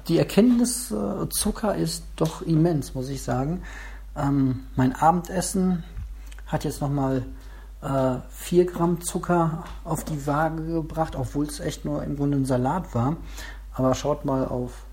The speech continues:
Zuckermais, <laughs> hätte man ahnen können, äh, drauf auf die Packungen und auch auf, äh, Sonstiges, was irgendwie haltbar gemacht ist in Dosen. Äh, es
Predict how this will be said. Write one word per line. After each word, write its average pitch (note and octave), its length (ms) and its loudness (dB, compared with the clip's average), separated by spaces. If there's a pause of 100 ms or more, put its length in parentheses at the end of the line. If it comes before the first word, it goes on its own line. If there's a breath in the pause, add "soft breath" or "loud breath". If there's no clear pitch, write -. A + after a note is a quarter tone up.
(180)
Zuckermais, A#2 840 0
<laughs> B2 1900 -4
hätte C3 200 -4
man C#3+ 120 2
ahnen C#3 280 2
können, D3+ 360 4
äh, C#3 200 4
drauf C3+ 340 2
auf - 80 -6
die D3+ 160 -4 (180)
Packungen F3 720 4
und C#3+ 460 0
auch C#3+ 220 0
auf, - 420 -4
äh, C#3 80 4
Sonstiges, C3+ 580 2
was B2+ 160 -2
irgendwie B2+ 520 0 (760 loud breath)
haltbar C3+ 380 2
gemacht A2+ 460 -2 (100)
ist B2 240 -4
in B2 160 2
Dosen. G#2 540 0 (400 loud breath)
Äh, B2+ 260 -2
es - 160 -6